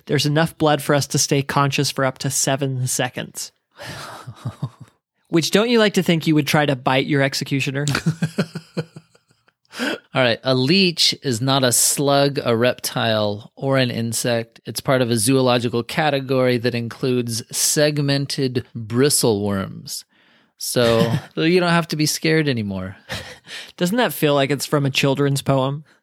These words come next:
Speaker 1: "The segmented bristleworm is missing from the zoo.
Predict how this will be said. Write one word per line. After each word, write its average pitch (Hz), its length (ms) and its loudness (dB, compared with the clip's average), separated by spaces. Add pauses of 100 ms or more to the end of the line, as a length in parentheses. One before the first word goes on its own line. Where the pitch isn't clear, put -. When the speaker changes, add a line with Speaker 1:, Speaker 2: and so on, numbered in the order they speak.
(460)
Speaker 1:
"The 175 80 0
segmented 202 720 0
bristleworm 127 680 -2
is 156 140 0
missing 156 380 2
from 131 220 0
the 135 120 4
zoo. 156 340 4